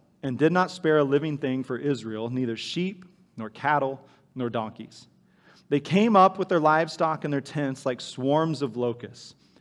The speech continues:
It was impossible to count them or their camels. They invaded the land to ravage it. Midian so impoverished the Israelites that they cried out to the Lord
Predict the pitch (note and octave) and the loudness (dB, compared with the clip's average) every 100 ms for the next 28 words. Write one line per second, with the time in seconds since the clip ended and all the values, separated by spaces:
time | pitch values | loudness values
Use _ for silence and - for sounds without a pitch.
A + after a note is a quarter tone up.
0 | - - - D3+ D3+ D3 D3+ F3+ F3+ F#3 | -20 -6 0 0 0 -2 4 4 4 2
1 | G3 G3 - D#3+ D#3+ D#3 D3 C#3+ C#3 C#3+ | 0 0 -6 -4 -4 -4 -2 -2 -2 -2
2 | C3 B2+ - C3 A2 G2+ - - _ _ | -2 -2 -4 -8 -8 -10 -18 -20 _ _
3 | _ - C#3+ C3 A#2+ D#3 G3 G#3+ F3 E3+ | _ -2 0 0 2 4 6 6 4 0
4 | D3 D3+ D#3 D#3 D3 A#2+ B2 B2 A#2 A2 | 0 0 0 -2 -6 -4 0 0 -2 -6
5 | A2 - _ _ _ - _ C#3 E3 F3+ | -12 -16 _ _ _ -20 _ 2 6 6
6 | D#3 B2+ - F#3 A3 A3+ A3 - E3 F3 | 4 -2 2 6 6 6 0 -2 2 4
7 | E3 E3+ - - D3 C3 A#2+ G2+ G2 - | 4 -2 -4 -6 -2 -2 -4 -10 -12 -18
8 | - - _ _ _ - C3 B2+ B2 A#2+ | -20 -20 _ _ _ -4 -4 0 -2 -2
9 | - D3 E3 E3+ E3+ B2 C3 - - A#2 | 2 4 6 4 0 -2 -2 -4 -10 -6
10 | A#2 A#2 A#2 A2+ A2 | -4 -2 -2 -2 -6